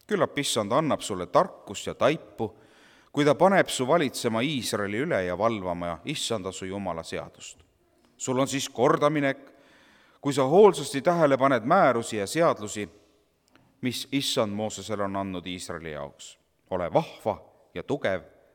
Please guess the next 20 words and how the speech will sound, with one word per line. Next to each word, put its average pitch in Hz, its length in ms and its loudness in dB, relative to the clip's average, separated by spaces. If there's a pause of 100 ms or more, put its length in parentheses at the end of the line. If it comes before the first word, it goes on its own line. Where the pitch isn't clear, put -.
(300)
ära 143 200 4
karda, 175 420 0 (720)
ära 95 200 -2
kohku. - 420 -6 (960)
Vaata, 143 240 4
mina 160 200 8
olen 139 240 6
oma 135 220 4 (640)
vaevaga 147 640 8
hankinud 127 640 2
Issanda 120 520 -2
koja 165 360 4
tarvis 143 540 -2
sada 110 460 2
tuhat - 760 -4 (320)
talenti 117 600 0
kulda, 117 500 -2 (800)
miljon 147 580 4
talenti 113 580 0
hõbedat, 131 840 0